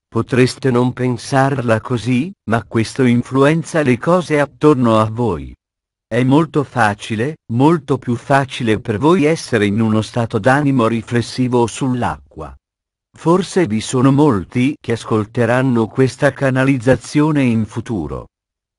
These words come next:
La canalizzazione è soprattutto per la cultura in cui mi trovo, e cioè la cultura ungherese. Non il paese, ma la cultura.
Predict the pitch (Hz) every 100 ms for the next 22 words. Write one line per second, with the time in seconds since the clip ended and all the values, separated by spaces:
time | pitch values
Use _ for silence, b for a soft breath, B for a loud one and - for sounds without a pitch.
0 | 107 117 120 139 127 131 139 110 127 -
1 | - 113 139 156 151 131 131 156 135 131
2 | 123 - 180 - 127 123 113 123 - 143
3 | - 117 92 101 143 113 113 95 131 107
4 | 117 123 135 143 139 151 117 110 - 117
5 | 123 120 113 - 147 131 113 104 98 101
6 | 110 101 73 65 71 60 - _ _ 127
7 | 135 135 135 127 127 107 98 92 - 147
8 | - 104 104 107 104 147 131 - 92 71
9 | 67